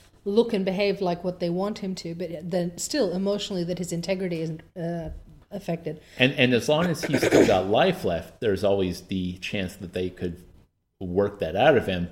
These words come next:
Speaker 2: But in that instant before the bullet hits his skull, that's it, game over. But we've come to a point where,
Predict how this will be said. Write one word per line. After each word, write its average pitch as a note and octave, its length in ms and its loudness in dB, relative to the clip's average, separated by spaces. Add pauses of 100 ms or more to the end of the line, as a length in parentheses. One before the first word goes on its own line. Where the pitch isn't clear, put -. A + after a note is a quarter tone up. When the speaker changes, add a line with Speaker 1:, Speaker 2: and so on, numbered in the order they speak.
Speaker 2:
But F2+ 120 -2
in G2 140 2
that G2 180 -2
instant G#2+ 420 -2
before G2+ 260 0
the F#2+ 80 2
bullet G#2 340 4
hits G#2+ 220 4
his F#2+ 160 0
skull, A#2 560 2 (600)
that's G2+ 300 2
it, - 500 4
game G2+ 240 0
over. F#2 400 0 (180)
But - 440 2 (720)
we've C3 180 6
come G#3 220 4
to F#3+ 140 10
a E3+ 60 4
point D#3+ 360 0
where, G#2+ 460 2